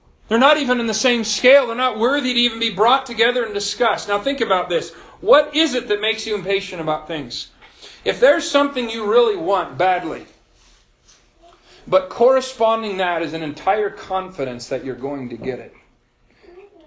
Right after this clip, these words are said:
you're able to be patient. You have a strong desire for something, and you're constantly in doubt of whether it's gonna be given.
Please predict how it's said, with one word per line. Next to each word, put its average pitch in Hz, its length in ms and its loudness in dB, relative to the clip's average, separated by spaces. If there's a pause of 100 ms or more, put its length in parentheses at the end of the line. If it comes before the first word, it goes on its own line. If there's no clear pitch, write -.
(760)
you're 120 120 -6
able 123 220 -8
to 117 80 -18
be 117 120 -14
patient. - 420 -16 (2500)
You 165 140 -4
have 185 100 -2
a 151 60 -8
strong 160 360 -6
desire 143 400 -2
for 123 120 -16
something, 127 420 -10 (1080)
and 139 160 -6
you're 143 100 -4
constantly 143 800 -10
in 110 160 -12
doubt 127 500 -6 (440)
of 127 140 -6
whether 120 340 -6
it's - 120 -14
gonna 113 220 -10
be 104 120 -16
given. 107 380 -18